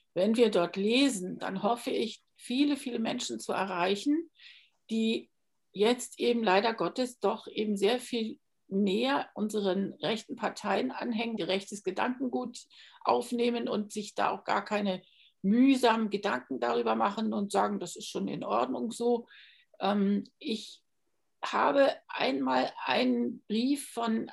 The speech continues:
Armin T. Wegener gelesen, den hat er neunzehnhundertdreiunddreißig,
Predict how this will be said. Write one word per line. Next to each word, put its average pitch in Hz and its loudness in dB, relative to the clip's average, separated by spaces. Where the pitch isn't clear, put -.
Armin 240 0
T. 208 -2
Wegener 247 -2
gelesen, 233 -6
den 220 -2
hat - -4
er 208 -2
neunzehnhundertdreiunddreißig, 202 -2